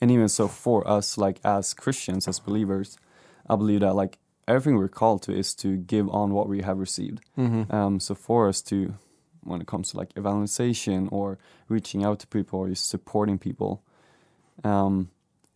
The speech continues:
Speaker 1: it all becomes, like, comes from the place of, "What have I received? Like, do I know Jesus? Do I know, have I experienced his love?"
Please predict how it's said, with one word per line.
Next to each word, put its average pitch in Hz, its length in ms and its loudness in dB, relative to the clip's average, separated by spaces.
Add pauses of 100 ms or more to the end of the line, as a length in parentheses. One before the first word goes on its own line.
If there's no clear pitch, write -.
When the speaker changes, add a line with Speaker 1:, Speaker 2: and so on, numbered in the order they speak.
(240)
Speaker 1:
it 117 100 4
all 107 180 6
becomes, 104 640 0 (280)
like, 101 300 -2
comes 107 340 0
from 107 100 2
the 95 60 2
place 98 300 0
of, 98 220 0 (100)
"What 107 180 2
have 101 160 0
I 101 100 2
received? 107 580 -4 (300)
Like, 101 180 2
do 104 160 2
I 98 80 6
know 98 340 4
Jesus? 123 540 -6
Do 104 160 0
I 98 60 2
know, 101 480 0 (300)
have 107 180 2
I 98 80 4
experienced 98 580 -2
his - 220 -8
love?" 104 340 0